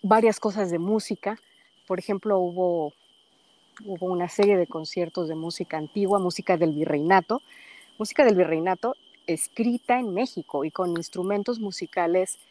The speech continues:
que eran renacentistas, pero ya construidos en México,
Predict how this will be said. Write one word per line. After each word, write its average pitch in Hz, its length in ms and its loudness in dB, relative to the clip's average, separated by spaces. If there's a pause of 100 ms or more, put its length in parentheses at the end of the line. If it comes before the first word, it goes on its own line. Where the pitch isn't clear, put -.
(360)
que 180 140 4
eran 190 260 2 (920)
renacentistas, 165 960 -4
pero 165 240 0
ya 196 380 0 (140)
construidos 190 1080 0 (560)
en 160 180 2
México, 170 440 -2